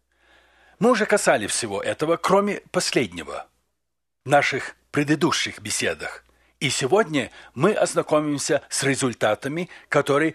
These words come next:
последовали за этими первыми стадиями христианства.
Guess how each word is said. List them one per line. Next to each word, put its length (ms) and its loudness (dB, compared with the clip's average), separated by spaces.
последовали 880 -2
за 160 -2
этими 580 -6
первыми 600 4
стадиями 800 -2
христианства. 800 -4